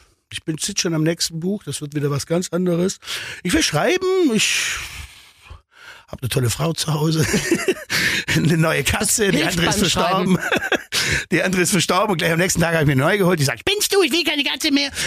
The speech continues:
Speaker 1: So halt, das sind so die kleinen Probleme des Alltags. Ich will einfach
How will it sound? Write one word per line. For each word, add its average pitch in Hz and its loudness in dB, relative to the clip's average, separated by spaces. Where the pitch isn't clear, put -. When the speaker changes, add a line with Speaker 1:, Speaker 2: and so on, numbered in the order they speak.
Speaker 1:
So 151 2
halt, 147 0
das 113 2
sind 117 2
so 95 -2
die 92 -2
kleinen 101 -6
Probleme 101 -6
des 95 -10
Alltags. 123 -2
Ich 117 2
will 127 2
einfach 143 2